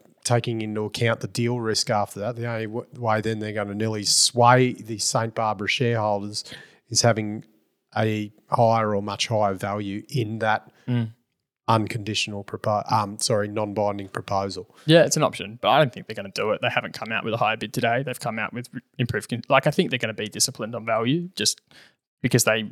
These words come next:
Speaker 2: it looks like they really want it and they're not gonna pay too much for it. So, yeah, it's
Speaker 1: I just can't, the, the way this, uh, this is all panned out, I'll, uh,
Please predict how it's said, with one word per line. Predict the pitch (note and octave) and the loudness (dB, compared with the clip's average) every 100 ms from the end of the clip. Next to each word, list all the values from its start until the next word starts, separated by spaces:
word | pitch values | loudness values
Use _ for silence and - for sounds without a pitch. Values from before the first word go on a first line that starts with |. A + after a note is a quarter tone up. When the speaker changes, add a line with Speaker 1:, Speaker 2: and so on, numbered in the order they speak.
| - | -12
Speaker 2:
it | F3 | -6
looks | C3 - | -2 0
like | A2 | 0
they | A#2+ | -2
really | A2+ G#2+ | -8 -8
want | G#2+ C#3+ | -4 -4
it | A#2+ | -4
and | A#2+ | -6
they're | A2 | -8
not | G2+ | -8
gonna | G2+ | -8
pay | - - | -6 -6
too | - | -8
much | A2+ A2+ | -12 -12
for | - E3 - | -4 -2 -2
it. | - | -4
So, | - - C3+ _ | -6 -8 -16 _
yeah, | - - | -10 -10
it's | - - _ _ _ _ _ _ _ - | -10 -16 _ _ _ _ _ _ _ 4
Speaker 1:
I | |
just | B2 C3+ | 6 6
can't, | C#3+ B2 B2 | 6 4 0
the, | B2+ | -4
the | B2 B2 | -6 -2
way | C#3 C3 | 0 0
this, | A2 - | 0 0
uh, | B2 A2+ A2 - | 2 0 -4 -12
this | - B2+ B2 | -4 -2 -2
is | A2 | 0
all | A#2 A2 | 0 0
panned | - A#2+ A2 A2+ | 0 0 0 0
out, | A2+ A2 - | 2 0 -2
I'll, | A#2+ A2 A2 | -4 -2 -2
uh, | G#2+ | -4